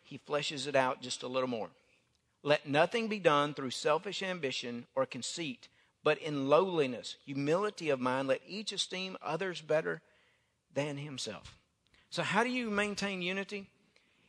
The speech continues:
Is you realize it's not all about you. Did you hear me?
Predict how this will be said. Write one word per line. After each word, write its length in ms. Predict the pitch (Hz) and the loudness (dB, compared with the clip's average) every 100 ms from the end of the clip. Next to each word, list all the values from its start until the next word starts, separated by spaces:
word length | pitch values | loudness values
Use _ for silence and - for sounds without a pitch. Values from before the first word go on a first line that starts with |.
| _ | _
Is 160 | 160 156 | -4 -2
you 120 | 254 | 2
realize 340 | 254 220 202 156 | 4 6 6 4
it's 160 | - | -2
not 160 | 175 156 | 2 4
all 200 | 147 135 | 2 2
about 300 | 123 117 - | 0 -2 -4
you. 160 | 107 85 _ _ _ _ _ _ _ _ _ _ _ - - _ _ _ _ _ _ _ _ _ _ | -12 -16 _ _ _ _ _ _ _ _ _ _ _ -20 -20 _ _ _ _ _ _ _ _ _ _
Did 160 | 131 151 | -8 -4
you 80 | 226 | 0
hear 140 | 233 | 0
me? 180 | 220 | -2